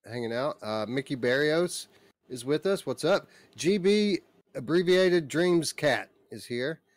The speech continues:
Says, "I'm an advocate for Dreams plus P S V R for social media, and I won't shut up about it." Uh, good. You need to, man. I, I know, um, that, uh,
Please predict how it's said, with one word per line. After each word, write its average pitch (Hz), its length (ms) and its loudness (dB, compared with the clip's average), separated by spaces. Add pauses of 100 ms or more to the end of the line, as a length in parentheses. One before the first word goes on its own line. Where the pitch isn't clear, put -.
(160)
Says, 131 200 -6
"I'm 190 240 2
an 226 140 4
advocate 175 580 0
for 139 160 -2
Dreams 127 720 -2
plus 156 240 0
P 151 220 -2
S 143 100 -6
V 139 140 -4
R 135 180 2
for - 140 -12
social 120 340 -6
media, 113 440 -4 (280)
and 117 100 -8
I 120 60 0
won't 120 260 -2
shut 117 160 -6
up 107 140 -4
about 92 300 -6
it." 87 100 -12 (460)
Uh, 110 340 0 (120)
good. 143 320 4 (200)
You 139 180 -4
need 175 220 2
to, 147 120 -2
man. 143 260 2
I, 139 200 0
I 156 40 4
know, 175 320 6
um, 127 380 4 (1000)
that, 135 420 -2
uh, 120 360 2